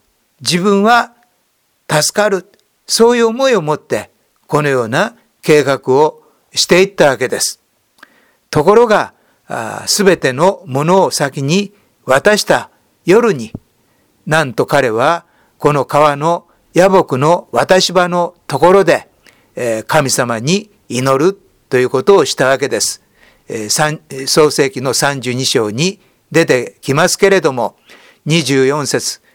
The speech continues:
二十五節を見るならば、彼はこの、お、首都との格闘ということがそのところに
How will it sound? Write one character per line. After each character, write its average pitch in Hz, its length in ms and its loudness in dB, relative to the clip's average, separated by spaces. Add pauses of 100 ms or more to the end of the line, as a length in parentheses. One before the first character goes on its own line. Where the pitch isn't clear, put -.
(160)
二 156 140 0
十 135 160 -2
五 143 120 4
節 135 260 0
を 123 40 0
見 131 140 -2
る 127 100 -2
な 117 160 -2
ら 170 120 0
ば、 170 260 0 (640)
彼 139 260 2
は 160 340 -2 (500)
こ 147 120 0
の、 135 340 -2 (140)
お、 110 340 -10
首 190 220 -4
都 160 140 4
と 196 160 4
の 160 280 0 (180)
格 - 260 -4
闘 202 340 2 (180)
と 151 80 0
い 139 40 2
う 135 60 -2
こ 143 120 -2
と 214 140 2
が 180 260 0 (260)
そ - 200 0
の 135 100 -2
と 127 140 -4
こ 127 140 -2
ろ 120 80 -4
に 190 300 -2